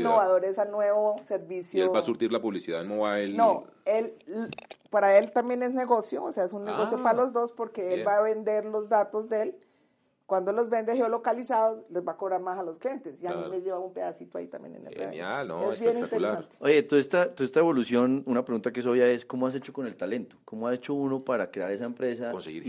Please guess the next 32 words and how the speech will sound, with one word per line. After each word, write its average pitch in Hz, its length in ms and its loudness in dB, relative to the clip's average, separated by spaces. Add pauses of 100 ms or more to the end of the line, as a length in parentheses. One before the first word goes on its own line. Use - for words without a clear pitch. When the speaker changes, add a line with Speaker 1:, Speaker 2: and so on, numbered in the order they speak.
Speaker 2:
gente. 110 80 2
Speaker 3:
desarrollar 104 840 -2
esos 123 360 0
negocios? 101 360 -6
¿Con - 160 -16
qué 98 120 -12
talento? 120 220 2
Speaker 1:
Pues 240 120 8
yo 220 100 6
la 247 80 6
verdad 320 260 4
creo 302 140 -4
que 302 100 -6
el 269 120 -6
talento 180 360 -2
colombiano 170 460 -8
es 156 140 -14
espectacular. 131 680 -12 (500)
O - 60 -20
sea, 147 460 -4
Speaker 2:
Bien. 135 120 -12 (520)
Speaker 1:
yo 160 240 0
creo 175 280 0
que 180 220 -6 (280)
de, 151 520 -2 (140)
el 165 120 0
equipo 196 280 0
de 269 80 6
nosotros 220 380 -4
es 190 140 -6
demasiado 196 440 -6
bueno. 143 240 -10